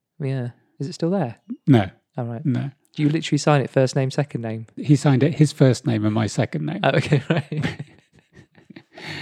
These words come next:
Speaker 2: Yeah, I can remember it was in blue spray paint and we did it on a garage door and it was like,
Speaker 1: Right.
Speaker 2: it
Speaker 1: What,
Speaker 2: wasn't,
Speaker 1: what,
Speaker 2: it
Speaker 1: what was your
Speaker 2: wasn't
Speaker 1: style?
Speaker 2: creative.
Speaker 1: What was it? Did you have a message? Did you, were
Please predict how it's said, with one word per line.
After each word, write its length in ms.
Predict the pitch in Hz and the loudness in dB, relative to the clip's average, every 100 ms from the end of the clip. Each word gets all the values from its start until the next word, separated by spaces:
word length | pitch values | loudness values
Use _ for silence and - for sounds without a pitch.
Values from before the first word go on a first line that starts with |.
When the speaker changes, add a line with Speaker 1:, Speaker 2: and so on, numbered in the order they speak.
| - - - - - - 202 | -8 -10 -12 -16 -18 -18 0
Speaker 2:
Yeah, 400 | 139 107 127 208 156 | 4 4 2 2 4
I 60 | |
can 140 | 131 165 | 6 8
remember 240 | 156 127 | 8 6
it 40 | 147 | 4
was 120 | 110 | 2
in 100 | 123 | 4
blue 260 | 151 139 131 | 8 8 6
spray 340 | - 117 113 | 2 -2 -2
paint 300 | - 117 107 | -2 -4 -4
and 60 | 107 | -4
we 100 | 110 | 0
did 160 | 113 | 0
it 20 | |
on 120 | 123 107 | 0 -2
a 40 | |
garage 380 | 123 113 110 - | -2 -4 -4 -6
door 400 | - 107 104 - | -4 -2 -4 -6
and 140 | 147 | -6
it 100 | 117 | -4
was 160 | 123 - | -6 -6
like, 420 | 117 110 113 - - | -6 -6 -8 -12 -12
Speaker 1:
Right. 200 | 110 113 | -12 -2
Speaker 2:
it 100 | 156 | 0
Speaker 1:
What, 120 | 143 | 2
Speaker 2:
wasn't, 260 | 127 127 107 | 4 4 2
Speaker 1:
what, 80 | - | 2
Speaker 2:
it 40 | |
Speaker 1:
what 100 | 135 | 4
was 0 | |
your 160 | 123 123 | 6 4
Speaker 2:
wasn't 40 | 127 | 4
Speaker 1:
style? 360 | 131 131 139 | 6 8 8
Speaker 2:
creative. 200 | 113 117 | 4 0
Speaker 1:
What 120 | 123 165 | -4 -2
was 120 | 123 | -4
it? 40 | |
Did 100 | 123 | -2
you 40 | 127 | -2
have 80 | 123 | 0
a 60 | |
message? 480 | 127 135 - 170 - | 0 0 -2 -6 -6
Did 200 | - 110 | -8 -4
you, 180 | 117 | -2
were 40 | 113 | -4